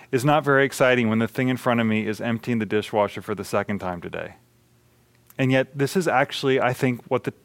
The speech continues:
text is calling us to, is choosing to just do the thing in front of me and trust that God sees it, that in some way,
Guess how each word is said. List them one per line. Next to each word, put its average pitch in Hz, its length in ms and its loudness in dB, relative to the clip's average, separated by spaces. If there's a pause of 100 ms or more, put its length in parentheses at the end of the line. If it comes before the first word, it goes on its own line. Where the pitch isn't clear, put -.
text - 440 0
is 139 140 -6
calling 147 440 0
us 92 160 -10
to, - 300 -16 (960)
is - 120 -12
choosing 165 600 0
to 165 100 -6
just 131 300 -6
do 117 200 -2
the 139 140 -4
thing 113 240 -2
in 120 100 -4
front 110 200 -2
of 104 40 -2
me 107 120 -4
and 117 100 -6
trust - 380 0
that 120 80 0
God 104 280 -2
sees 175 300 -4
it, 101 180 0 (340)
that 135 120 2
in 131 80 2
some 190 300 2
way, 131 380 4